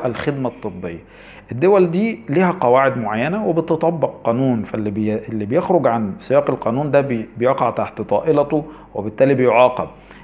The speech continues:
لكن احنا بنقولها من ناحية ان هي ايه، حاجات ethical او حاجات ادبية،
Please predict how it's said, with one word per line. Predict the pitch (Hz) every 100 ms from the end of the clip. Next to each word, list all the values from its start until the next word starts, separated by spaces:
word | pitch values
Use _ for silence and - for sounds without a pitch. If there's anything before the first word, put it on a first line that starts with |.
| -
لكن | 120 135
احنا | 139 139 151 147 135
بنقولها | 120 123 170 180 165
من | 143 131
ناحية | 135 - 139
ان | 127 123
هي | 139 143
ايه، | 131 143 143
حاجات | - 123 135 147 - - -
ethical | 143 120 - 101 104
او | 101
حاجات | - 113 117 131 135 - 113
ادبية، | - 117 117 117 131 117 120